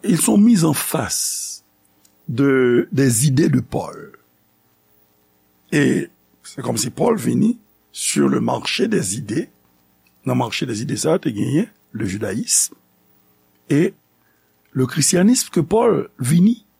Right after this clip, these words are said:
à faire promotion pour lui par le biais de l'apologétique. Certainement, Paul dit que le christianisme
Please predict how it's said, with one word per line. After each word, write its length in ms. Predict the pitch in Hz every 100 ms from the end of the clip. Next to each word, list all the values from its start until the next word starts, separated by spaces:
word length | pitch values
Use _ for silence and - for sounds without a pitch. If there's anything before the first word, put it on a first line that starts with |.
| _
à 100 | -
faire 180 | - 143
promotion 440 | - 151 185 175 220
pour 140 | 277
lui 120 | 349 - - _ _ _ _ _ _ _ _ _ _ _ _ _ _ _
par 180 | 135 131
le 120 | 131
biais 380 | 117 117 185 247 _ -
de 140 | 123 131
l'apologétique. 840 | 139 175 196 208 254 - - - _ _ _ _ _ _ _ _ _ _ _
Certainement, 680 | - 151 139 127 135 269 - _ _ _ _
Paul 260 | 160 196 185
dit 220 | 127 139 233
que 260 | - 156 208 _ _ _ - -
le 180 | 156 143
christianisme 840 | - 151 160 151 214 220 233 220